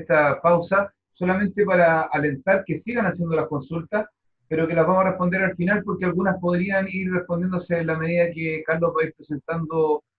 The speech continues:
em, haciendo su presentación. Entonces, por favor, sigan haciendo las preguntas por la casilla de, de preguntas y respuestas,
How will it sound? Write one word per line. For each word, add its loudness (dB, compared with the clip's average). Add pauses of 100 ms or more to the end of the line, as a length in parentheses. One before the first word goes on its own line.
(260)
em, -2 (600)
haciendo -2
su -10
presentación. -2
Entonces, -12
por -6
favor, 2 (140)
sigan -2
haciendo -2
las 0
preguntas -4
por -6
la -2
casilla 2
de, 0 (420)
de -6
preguntas -2
y 0
respuestas, -2